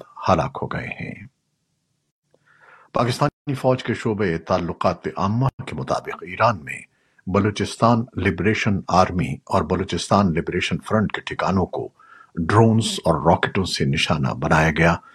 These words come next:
بیان کے مطابق جن دہشت گردوں کو نشانہ بنایا گیا، وہ پاکستان میں حالیہ حملوں میں ملوث تھے۔ پاکستان کے دفتر خارجہ نے کہا کہ پاکستان نے ٹھوس معلومات کی بنیاد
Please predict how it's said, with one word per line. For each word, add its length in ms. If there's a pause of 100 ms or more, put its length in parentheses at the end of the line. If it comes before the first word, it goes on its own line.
(320)
بیان 280
کے 100
مطابق 500
جن 340
دہشت 380
گردوں 260
کو 140
نشانہ 380
بنایا 420
گیا، 160 (460)
وہ 80
پاکستان 600
میں 180 (160)
حالیہ 280 (120)
حملوں 300
میں 240 (180)
ملوث 600
تھے۔ 480 (1200)
پاکستان 460
کے 80
دفتر 320
خارجہ 300
نے 140
کہا 200
کہ 120
پاکستان 560
نے 80
ٹھوس 500
معلومات 480
کی 140
بنیاد 280